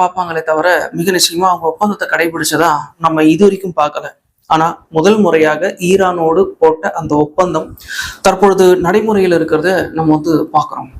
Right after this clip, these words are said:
இது உண்மையிலேயே இந்த உலகத்துக்கே புதுசுதான், வரலாறுல இப்படி கிடையாது. சரி, இந்த இஸ்ரேலுக்கும் ஈரானுக்கும் இடையே நடந்த அந்த தாக்குதல்ல ஈரான் சம்பந்தமான நம்மளுடைய பார்வை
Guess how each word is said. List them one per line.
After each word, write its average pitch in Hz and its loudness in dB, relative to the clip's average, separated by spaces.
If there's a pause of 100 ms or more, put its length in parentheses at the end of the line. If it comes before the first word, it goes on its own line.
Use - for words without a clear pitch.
(600)
இது 247 4 (100)
உண்மையிலேயே 240 4 (200)
இந்த 180 2 (360)
உலகத்துக்கே 208 0
புதுசுதான், 170 0 (100)
வரலாறுல 185 2 (180)
இப்படி 165 2 (340)
கிடையாது. 165 2 (100)
சரி, 190 2 (160)
இந்த 180 4 (260)
இஸ்ரேலுக்கும் 220 2 (140)
ஈரானுக்கும் 208 0
இடையே 180 0
நடந்த 160 -2
அந்த 151 -4
தாக்குதல்ல 151 0 (760)
ஈரான் 277 2
சம்பந்தமான 190 0 (120)
நம்மளுடைய 175 0 (120)
பார்வை 208 2